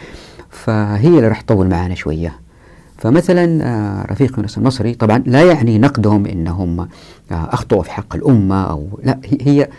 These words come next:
اختلافات في وجهات النظر، لكن لهم مواقف سديدة، بالذات، آه، رفيق يونس المصري له مواقف جدا سديدة في مسألة الاقتصاد الإسلامي، سنأتي عليها إن شاء الله في حلقة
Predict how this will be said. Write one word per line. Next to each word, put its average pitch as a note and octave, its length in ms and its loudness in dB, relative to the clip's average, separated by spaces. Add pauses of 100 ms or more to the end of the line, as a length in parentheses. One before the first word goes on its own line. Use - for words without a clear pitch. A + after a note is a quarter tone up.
(200)
اختلافات D3+ 720 2
في D3 100 -4
وجهات A#2+ 300 -2
النظر، B2+ 480 0
لكن D3+ 400 2
لهم C3 320 0
مواقف A2 480 -4
سديدة، G2+ 340 -2
بالذات، F#2+ 480 -2 (480)
آه، F2+ 460 -6
رفيق G2+ 280 -2
يونس G2 180 -10
المصري C3 440 -2
له F#2+ 140 -6
مواقف - 440 -12 (180)
جدا E3+ 640 -2
سديدة B2 640 0
في B2+ 180 -8
مسألة - 400 -10
الاقتصاد - 460 -6
الإسلامي، A2+ 480 -6
سنأتي B2 420 -2
عليها F2 260 -4
إن - 40 -8
شاء F#2 180 -12
الله F#2+ 100 -12
في - 80 -20
حلقة - 280 -20